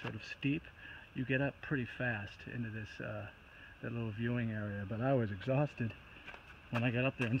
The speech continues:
sweating profusely, and, and he's, he's doing it again. Uh,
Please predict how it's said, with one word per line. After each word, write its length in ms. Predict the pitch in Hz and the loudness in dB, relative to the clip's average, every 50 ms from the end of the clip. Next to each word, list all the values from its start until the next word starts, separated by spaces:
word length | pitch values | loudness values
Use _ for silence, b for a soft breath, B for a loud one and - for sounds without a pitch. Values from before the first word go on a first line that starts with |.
| - - | 2 2
sweating 320 | - 127 139 147 139 127 110 | 2 4 6 6 6 6 4
profusely, 580 | - 110 - - 156 151 - - 135 123 123 | 2 -2 2 4 4 4 4 4 2 4 4
and, 180 | 120 110 120 123 - - | 4 4 2 0 -2 -2
and 140 | 120 120 117 | -2 0 2
he's, 220 | 107 127 147 139 - - - - B B B B B B B B - | 4 4 4 2 2 0 -4 -6 B B B B B B B B -6
he's 100 | 139 123 120 117 | -4 -2 2 6
doing 220 | 143 151 147 147 | 6 8 8 8
it 80 | 135 123 | 6 6
again. 420 | 123 117 135 143 143 123 104 90 B B B B B B B B B B B B B B B B - - - | 6 8 8 8 8 8 6 2 B B B B B B B B B B B B B B B B -16 -8 -2
Uh, 300 | 120 123 120 131 131 117 | 2 4 4 4 4 4